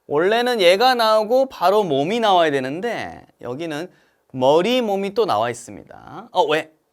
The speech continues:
지난 시간하고 다르기 때문이죠. 지난 시간엔 주격이었기 때문에 얘가 없어졌던 거예요.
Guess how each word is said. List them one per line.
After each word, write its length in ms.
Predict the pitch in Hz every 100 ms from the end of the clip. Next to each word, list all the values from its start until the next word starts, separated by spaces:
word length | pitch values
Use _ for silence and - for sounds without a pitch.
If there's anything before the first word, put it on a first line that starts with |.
| _ _ -
지난 280 | - 123 127
시간하고 400 | 123 113 113 113
다르기 380 | - 104 110 110
때문이죠. 840 | 104 87 - - - 107 185 226
지난 260 | - 127 139
시간엔 360 | - 117 127
주격이었기 640 | 143 113 - 190 196 175 143
때문에 500 | 127 135 233 185 113
얘가 160 | 113
없어졌던 760 | 113 90 - 202 151 - - -
거예요. 180 | _